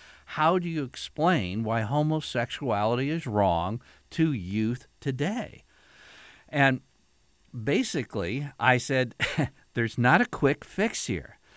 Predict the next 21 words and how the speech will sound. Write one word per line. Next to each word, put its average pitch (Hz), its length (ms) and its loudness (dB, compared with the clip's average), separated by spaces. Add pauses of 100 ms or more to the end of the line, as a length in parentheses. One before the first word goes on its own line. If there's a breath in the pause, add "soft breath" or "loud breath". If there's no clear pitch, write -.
(220 loud breath)
And 113 100 -4
I 113 60 2
went 131 300 2
back 120 420 2 (400 soft breath)
to - 80 -6
Saint 135 300 -2
Paul's 147 320 0
teaching 180 460 -4
in 117 120 0
Romans 110 380 0
chapter 165 420 -2
one 110 460 -4 (480 soft breath)
and 117 200 -2
how 143 520 2 (460)
the 120 180 2
loss 120 1000 -2 (640)
of 127 140 4
belief 127 640 0 (100)
in 127 200 2
the 104 140 -2 (140)
Creator 131 760 0